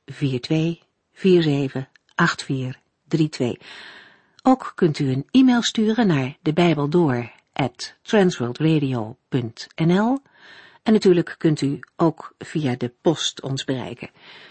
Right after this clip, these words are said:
T W R, postbus driehonderdeenenzeventig, postcode zevenendertig zeventig, A J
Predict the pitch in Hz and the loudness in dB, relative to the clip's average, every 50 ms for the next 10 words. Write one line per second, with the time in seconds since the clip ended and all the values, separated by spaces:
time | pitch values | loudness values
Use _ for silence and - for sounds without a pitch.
0 | - _ _ _ _ _ _ _ - - 294 294 262 233 185 175 - - 170 175 | -20 _ _ _ _ _ _ _ 2 4 6 6 8 8 6 6 4 4 2 2
1 | 180 - - - - _ _ _ _ _ _ - 254 226 - - 165 147 135 156 | 2 -2 -8 -16 -20 _ _ _ _ _ _ -4 -2 -2 0 0 0 0 0 0
2 | 160 180 208 196 165 135 123 120 - _ _ - 214 220 190 170 151 - 151 131 | 0 2 2 2 2 0 -2 -6 -10 _ _ 2 4 4 4 4 2 0 -2 -2
3 | 127 127 131 123 - 127 127 - - - - _ _ _ _ - 143 127 - - | -2 -4 -6 -6 -8 -8 -10 -8 -12 -14 -16 _ _ _ _ -6 -4 -4 -4 -6
4 | - - - - _ - 226 214 196 175 147 123 - - 147 - 170 180 202 214 | -8 -8 -12 -16 _ 0 0 2 2 2 0 -2 -4 -4 -4 0 2 4 4 4
5 | - 180 156 147 139 135 - - - - - 143 131 123 - 131 120 - 120 110 | 2 0 -2 0 -2 -4 -6 -8 -8 -8 -6 -4 -6 -6 -6 -8 -8 -10 -10 -10
6 | - - - - _ _ _ _ _ - 208 214 214 208 190 160 147 135 127 123 | -10 -14 -16 -18 _ _ _ _ _ 2 4 4 4 4 2 2 0 0 0 -2
7 | 127 139 139 | -4 -6 -10